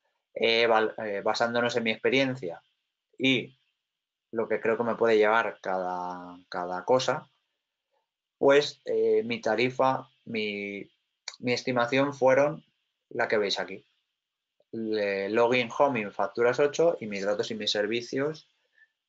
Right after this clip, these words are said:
serían tres. En total, esto nos da, eh, una estimación de treinta puntos de esfuerzo, ¿vale? Vamos a quedarnos con estos treinta puntos de esfuerzo porque digamos que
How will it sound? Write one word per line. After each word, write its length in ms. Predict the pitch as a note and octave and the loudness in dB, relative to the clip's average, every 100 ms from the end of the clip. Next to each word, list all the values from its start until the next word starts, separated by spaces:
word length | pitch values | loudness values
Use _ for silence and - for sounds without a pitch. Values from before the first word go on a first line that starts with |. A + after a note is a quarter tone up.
| _ | _
serían 640 | - A#2 A2+ A#2 B2 C3+ - _ _ _ _ _ - - | -4 -2 0 2 2 0 -8 _ _ _ _ _ -18 -8
tres. 420 | F#2 - - - _ _ _ _ _ _ _ | -6 -6 -12 -20 _ _ _ _ _ _ _
En 140 | A2+ | -6
total, 500 | A#2+ A2+ B2+ C#3+ D3 - - | -2 2 2 2 -2 -12 -12
esto 240 | B2+ C3+ | -6 -2
nos 220 | C3 B2+ | 0 0
da, 300 | C3+ C#3+ C#3+ - _ _ _ _ _ _ _ _ _ _ _ - - _ _ _ | 2 0 -2 -12 _ _ _ _ _ _ _ _ _ _ _ -16 -16 _ _ _
eh, 480 | A#2+ G#2+ G#2 G#2 G2+ | -2 0 0 -2 -4
una 200 | A#2+ B2 | -2 -2
estimación 800 | B2+ - C3 B2+ C3+ C3+ D3 C#3+ _ - | -2 -2 0 0 0 0 0 -4 _ -4
de 340 | A2+ B2+ C3 | 4 4 4
treinta 680 | C3 A#2 B2 B2+ C3+ C3 - | 0 0 0 0 0 0 -4
puntos 380 | A2+ A#2+ B2 - | -6 0 0 0
de 80 | |
esfuerzo, 360 | F2 - F2 - _ _ | -4 -8 -14 -16 _ _
¿vale? 260 | A2+ C#3+ - _ _ _ _ _ _ _ _ _ - | -2 -2 -4 _ _ _ _ _ _ _ _ _ -2
Vamos 220 | A2+ A#2+ | 0 2
a 80 | B2 | 2
quedarnos 360 | B2 C3 B2 | 2 2 -2
con 160 | - G#2+ | -6 -6
estos 340 | G#2 G#2+ G2 | -6 -6 -6
treinta 360 | - B2+ B2+ A#2 | 0 2 2 0
puntos 300 | A#2+ A#2 B2+ | 0 2 2
de 80 | C3 | 2
esfuerzo 400 | C3 D#3 D#3 D#3 | 2 0 0 -2
porque 240 | A#2 G#2+ | 0 0
digamos 380 | G#2 A2+ C#3+ D3 | 2 2 0 0
que 280 | A2+ G#2+ | 0 0